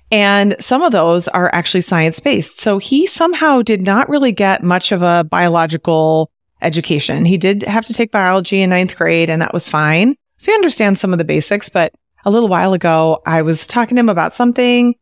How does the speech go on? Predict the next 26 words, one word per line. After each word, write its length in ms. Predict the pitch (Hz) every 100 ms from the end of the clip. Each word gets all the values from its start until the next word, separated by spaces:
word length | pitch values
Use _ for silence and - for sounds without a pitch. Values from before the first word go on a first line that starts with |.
| _ _
and 120 | 214
I 40 | 233
was 80 | 240
like, 160 | 233
"Wait 120 | 302
a 40 | 339
minute, 200 | 233 160
do 120 | 208
you 60 | 392
know, 360 | 539 622 494
like, 280 | 285 359 -
how 240 | - 262
the 100 | 269
kidney 280 | 220 185 226
works?" 260 | 262 302 -
He's 160 | 254
like, 160 | 233 -
"Which 240 | 180 -
one 160 | 302 311
is 140 | 330
the 100 | 349
kidney?" 440 | 330 359 359 392 359 -
I 100 | 226
was 100 | 214
like, 260 | 226 185
<gasps> 20 | -